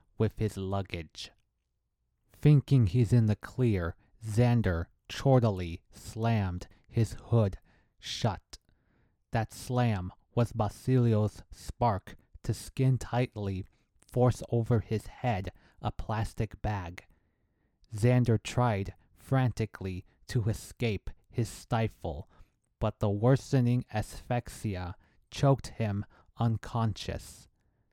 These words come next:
That allowed Ainara to handcuff Xander's hands behind his back, and for her and Basilio to haul him into a gray M L and speed off.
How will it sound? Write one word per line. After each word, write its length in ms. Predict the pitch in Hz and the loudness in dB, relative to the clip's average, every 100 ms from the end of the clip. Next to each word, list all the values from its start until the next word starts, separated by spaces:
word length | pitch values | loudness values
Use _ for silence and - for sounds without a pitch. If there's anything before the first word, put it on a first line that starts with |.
| _ _ _ _ - | _ _ _ _ -4
That 180 | 113 | -2
allowed 400 | 113 104 113 117 | 0 0 2 2
Ainara 720 | - 104 101 107 113 110 85 87 _ - | 0 -4 0 0 0 -2 -4 -8 _ -8
to 100 | 117 | -6
handcuff 760 | 104 - 127 120 - - 92 - - - _ - - | -4 0 2 0 -4 -10 -10 -12 -20 -20 _ -10 0
Xander's 500 | 120 120 113 107 - | 2 4 4 2 0
hands 560 | - 123 98 98 - - - | -2 0 0 -4 -8 -14 -6
behind 500 | 113 - 107 107 - | -4 -4 -4 -4 -4
his 220 | 101 - | -6 -6
back, 480 | 95 101 - _ - _ _ - | -8 -8 -8 _ -20 _ _ -2
and 180 | 120 | -2
for 240 | - 107 101 - | -2 -2 -2 0
her 280 | 131 104 - _ - | 2 2 -2 _ -6
and 180 | 131 123 | 0 0
Basilio 920 | 110 95 - 127 131 120 90 78 76 - _ - | 0 -2 -4 2 4 4 0 -2 -6 -10 _ -2
to 120 | 120 | -2
haul 380 | - - 131 120 | 0 4 4 4
him 440 | - 104 95 104 - _ _ | 0 -4 -2 -4 -8 _ _
into 340 | - 120 120 107 | 0 2 4 2
a 80 | 95 | 0
gray 680 | - 107 123 135 139 139 - _ - | -2 2 4 4 2 0 -4 _ -4
M 260 | 123 131 123 - | 2 2 2 0
L 360 | 120 95 - - _ | 0 0 -4 -10 _
and 160 | 107 98 | -4 -4
speed 640 | - - - 120 131 113 - _ _ - | -6 -10 -2 0 2 0 -4 _ _ -2
off. 460 | 107 - - - | -2 -2 -8 -20